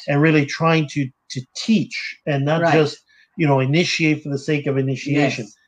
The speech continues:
Speaker 1: Traduciendo, yo digo, Y yo agrego a tu comentario que yo soy testigo a tu labor de, y, y énfasis en enseñar y,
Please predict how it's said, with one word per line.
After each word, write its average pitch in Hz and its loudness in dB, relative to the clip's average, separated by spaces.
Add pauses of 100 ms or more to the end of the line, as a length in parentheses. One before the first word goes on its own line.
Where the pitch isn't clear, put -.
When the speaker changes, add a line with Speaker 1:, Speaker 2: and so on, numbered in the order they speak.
(160)
Speaker 1:
Traduciendo, 156 4
yo 151 4
digo, 165 4
Y 185 0
yo 160 4
agrego 156 4
a 135 0
tu 170 -4
comentario 151 0 (560)
que 151 2
yo 170 4
soy 170 2
testigo 165 0
a 139 2
tu 147 -2
labor 151 2
de, 165 -8
y, 151 -4 (140)
y 156 -2
énfasis 170 -2
en 143 -4 (460)
enseñar 165 2
y, 156 -2